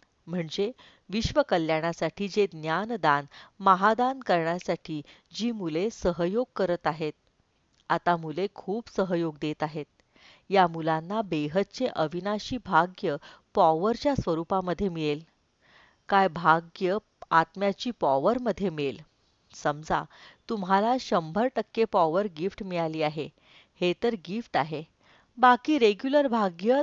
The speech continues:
तर खूप बनेल. रेग्युलर भाग्य अधिक गिफ्ट मिळून सर्व काही डबल होईल. आत्म्याची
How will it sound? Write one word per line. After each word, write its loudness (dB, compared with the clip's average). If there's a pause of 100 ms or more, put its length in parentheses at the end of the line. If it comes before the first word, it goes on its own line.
(120)
तर 2
खूप -6
बनेल. -4 (540)
रेग्युलर 0
भाग्य -2 (340)
अधिक 0 (160)
गिफ्ट -6
मिळून -6
सर्व -4
काही -4
डबल 0
होईल. -4 (1000)
आत्म्याची 2